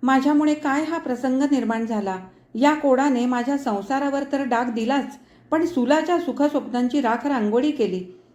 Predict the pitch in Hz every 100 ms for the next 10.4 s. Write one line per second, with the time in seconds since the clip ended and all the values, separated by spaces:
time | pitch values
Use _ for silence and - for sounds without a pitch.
0 | _ 269 262 262 320 359 349 240 320 320
1 | 233 220 285 240 220 220 233 220 226 214
2 | 202 214 208 196 196 196 _ _ - 233
3 | 247 262 294 359 - - - 247 262 294
4 | 285 302 240 214 - _ _ _ _ -
5 | 233 240 226 196 185 220 196 175 175 165
6 | 165 - - _ _ 208 269 269 330 294
7 | 240 269 277 247 214 208 240 226 196 208
8 | 220 214 214 214 214 214 214 214 269 247
9 | 185 180 220 240 240 202 185 214 240 233
10 | 170 156 156 -